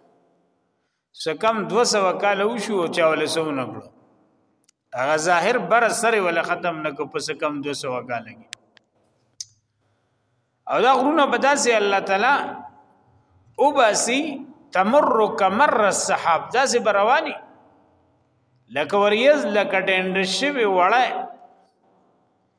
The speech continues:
ته به وای، «وتحسبها جامدة، جامدة وهي تمر مر السحاب.» الله وی ته چې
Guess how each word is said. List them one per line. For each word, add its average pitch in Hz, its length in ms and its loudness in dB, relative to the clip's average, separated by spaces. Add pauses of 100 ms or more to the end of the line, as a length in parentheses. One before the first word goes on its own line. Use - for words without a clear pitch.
(440)
ته 180 100 0
به 214 200 2
وای، 285 200 4 (540)
«وتحسبها 214 960 0
جامدة، 208 880 2 (960)
جامدة 220 680 0 (200)
وهي 190 320 2
تمر 196 420 0 (200)
مر 214 200 2
السحاب.» 175 600 0 (800)
الله 214 260 2
وی 269 100 4
ته 269 140 -2
چې 220 140 -2